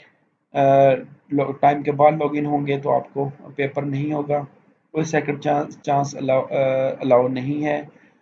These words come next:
और electricity या internet intercept होता है तो आप उसके ज़िम्मे responsible आप ही होंगे, आपने खुद उसका arrangement करना है कि आपके पास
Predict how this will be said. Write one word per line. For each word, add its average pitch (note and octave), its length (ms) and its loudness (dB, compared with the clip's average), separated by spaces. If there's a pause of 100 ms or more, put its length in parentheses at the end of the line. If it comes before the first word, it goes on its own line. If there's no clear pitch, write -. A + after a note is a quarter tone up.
(140)
और C#3+ 120 -2
electricity C#3+ 680 -2
या C#3 40 2
internet C3+ 440 -4
intercept C#3 460 -8
होता C#3+ 240 -4
है C#3+ 120 -4
तो C#3+ 260 -6
आप B2+ 240 2 (280)
उसके C#3+ 220 -12
ज़िम्मे C#3 240 -6
responsible C3 600 -8
आप A#2+ 300 0
ही D#3+ 60 -8
होंगे, D3+ 360 -6 (420)
आपने C3+ 260 0
खुद C#3+ 180 -14
उसका C#3+ 220 -8
arrangement C3+ 440 -6
करना C#3 220 -6
है C3+ 60 -4
कि C3+ 80 -8
आपके C3+ 240 -4
पास C3 320 -6